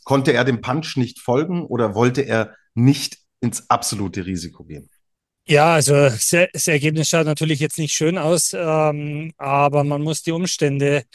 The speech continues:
Speaker 2: verstehen. Primož war auch in dem Sturz, äh, verwickelt, wo, äh, unser Rennfahrer Van Dijk stürzt, zusammen mit dem Rennfahrer von Soudal Quickstep. Und, äh, da hat's ihm den Umwerfer verbogen.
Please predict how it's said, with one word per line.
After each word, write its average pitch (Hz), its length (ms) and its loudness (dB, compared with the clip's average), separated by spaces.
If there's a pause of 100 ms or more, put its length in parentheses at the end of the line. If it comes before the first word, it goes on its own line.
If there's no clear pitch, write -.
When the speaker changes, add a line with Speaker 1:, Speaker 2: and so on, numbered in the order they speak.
(300)
Speaker 2:
verstehen. 156 680 2 (460)
Primož 165 420 2
war 147 160 0
auch 185 380 2 (200)
in 151 420 -2
dem 143 160 -4
Sturz, - 580 0
äh, 175 120 0
verwickelt, 165 600 -2
wo, 151 280 2
äh, 143 320 0 (420)
unser 160 200 0
Rennfahrer 151 340 -2
Van 147 160 -6
Dijk 147 300 -2
stürzt, - 480 -2
zusammen 151 340 -2
mit 151 80 -2
dem 143 100 -4
Rennfahrer 147 440 -2
von 147 160 -8
Soudal 135 240 -2
Quickstep. 175 400 -4 (760)
Und, 160 360 4
äh, 160 240 6
da 139 160 0
hat's 160 160 -4
ihm 165 200 -4
den 160 140 -4
Umwerfer 180 400 -2
verbogen. 156 540 -2